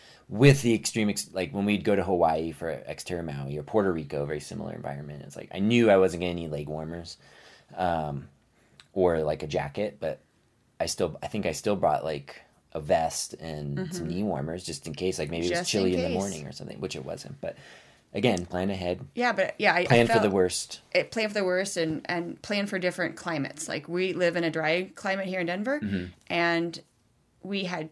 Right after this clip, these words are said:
Speaker 2: two sort of pathetic raincoats in the R V that sufficed, but, like, some of the kids had to run up to Walmart and get ponchos because
Speaker 1: Right.
Speaker 2: we don't own raincoats in Denver.
Speaker 1: Right, and we brought our first umbrella,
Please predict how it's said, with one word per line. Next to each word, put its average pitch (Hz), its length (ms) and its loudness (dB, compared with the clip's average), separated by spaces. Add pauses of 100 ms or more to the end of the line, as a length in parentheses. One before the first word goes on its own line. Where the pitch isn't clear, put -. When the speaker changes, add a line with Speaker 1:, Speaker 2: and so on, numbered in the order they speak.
Speaker 2:
two 185 420 0
sort 202 280 -2
of 190 80 -2
pathetic 170 500 -2 (720)
raincoats 175 540 0
in 170 80 0
the 156 60 2
R 156 180 2
V 160 160 2
that - 260 0
sufficed, - 560 -2
but, 180 120 -6
like, 160 120 0
some 175 140 -4
of 180 80 -4
the 175 60 -4
kids 175 260 -4
had 165 100 -2
to 160 80 0
run 160 200 0
up - 280 -8
to 170 80 -6
Walmart 160 260 0
and 160 80 -4
get 127 120 -8
ponchos 156 480 -6
because 156 360 -2
Speaker 1:
Right. 156 60 -10
Speaker 2:
we 175 100 -2
don't 185 200 -2 (120)
own 175 160 0
raincoats 160 600 -4
in 165 80 -4
Denver. 156 460 -4
Speaker 1:
Right, 85 320 -2
and 92 100 -2
we 95 100 2
brought 85 340 2 (180)
our 82 180 -2
first 85 260 -6
umbrella, 92 460 2